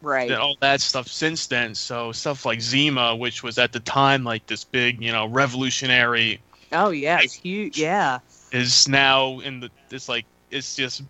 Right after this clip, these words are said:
Speaker 2: plain and boring compared to what else you can get <laughs> for
Speaker 1: Yeah.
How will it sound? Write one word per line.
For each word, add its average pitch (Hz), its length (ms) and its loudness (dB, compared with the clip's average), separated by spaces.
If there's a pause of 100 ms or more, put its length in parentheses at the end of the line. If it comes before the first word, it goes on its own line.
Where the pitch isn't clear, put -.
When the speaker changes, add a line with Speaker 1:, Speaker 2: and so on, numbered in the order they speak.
(200)
Speaker 2:
plain 147 420 0
and 120 200 -8
boring 139 340 -4
compared 123 440 0
to 123 140 -8
what 123 160 0
else 123 260 2
you 123 60 -8
can 117 180 -12
get 127 360 2
<laughs> - 760 2
for 139 360 -2
Speaker 1:
Yeah. 180 320 4